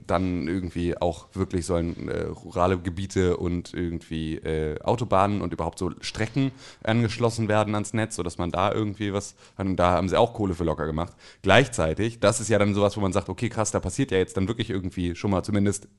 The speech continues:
irgendwas, wurde dann der, ähm, total unter, äh,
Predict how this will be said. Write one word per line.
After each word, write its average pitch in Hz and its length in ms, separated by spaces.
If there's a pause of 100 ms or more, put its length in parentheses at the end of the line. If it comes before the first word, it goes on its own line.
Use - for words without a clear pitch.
irgendwas, 135 540 (320)
wurde 120 260
dann 110 220
der, 98 440
ähm, 92 380 (720)
total 113 480 (320)
unter, 113 640 (340)
äh, 107 280